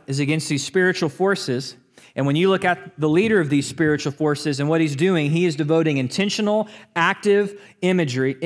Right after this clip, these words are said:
uh, uh, energy to finding ways to devour, to destroy, to bring destruction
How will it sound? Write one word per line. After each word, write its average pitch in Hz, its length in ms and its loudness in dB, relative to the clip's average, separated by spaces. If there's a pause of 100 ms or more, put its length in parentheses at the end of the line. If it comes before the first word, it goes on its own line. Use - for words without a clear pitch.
uh, 175 40 0
uh, 143 480 2
energy 147 640 0 (1300)
to 170 180 0
finding 208 720 0
ways 156 580 0 (300)
to 175 680 2 (220)
devour, 151 1120 0 (180)
to 190 260 -2
destroy, 160 1080 0 (220)
to 202 180 -2
bring 180 340 0
destruction 170 1000 -2